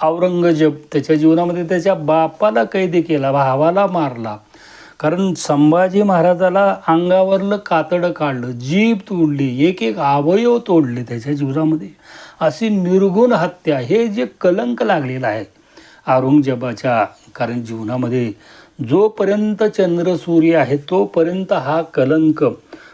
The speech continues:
औरंगजेबाच्या जीवनामधला जाणार नाही. तसाच म-, महम्मद घोरी हा त्याच्या जीवनामध्ये पृथ्वीराज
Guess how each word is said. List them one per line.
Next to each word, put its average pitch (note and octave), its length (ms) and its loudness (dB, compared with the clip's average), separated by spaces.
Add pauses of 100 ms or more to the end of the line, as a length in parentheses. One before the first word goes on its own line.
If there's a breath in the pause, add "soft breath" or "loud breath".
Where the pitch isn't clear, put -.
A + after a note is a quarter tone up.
(160 loud breath)
औरंगजेबाच्या D3+ 1300 0
जीवनामधला B2 640 0
जाणार A#2+ 500 0
नाही. C#3 300 2 (520 loud breath)
तसाच G#3+ 400 2
म-, E3+ 360 2
महम्मद F3 540 2
घोरी D3+ 500 2 (460 loud breath)
हा F#3+ 220 0
त्याच्या F3+ 340 2
जीवनामध्ये E3 540 2
पृथ्वीराज G3 800 0